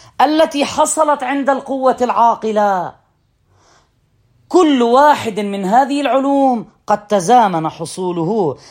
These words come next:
مع مقطع زمني معين من مقاطع وآنات تلك الحركة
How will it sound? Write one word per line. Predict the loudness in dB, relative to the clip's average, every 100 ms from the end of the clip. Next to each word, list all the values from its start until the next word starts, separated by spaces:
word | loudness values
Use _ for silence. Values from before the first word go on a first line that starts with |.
| -8
مع | -4 0 2
مقطع | 0 -2 -4 -2 -2
زمني | -4 -4 -4 -6 -6 -6
معين | -2 0 2 2 2 2 2 0 -4 _ _ _
من | -6 -2 -2
مقاطع | -2 2 4 4 2 -2 -2
وآنات | 0 0 0 -2 -2 -6 -8
تلك | -10 -10 -6
الحركة | -6 -2 -2 -2 -2 -4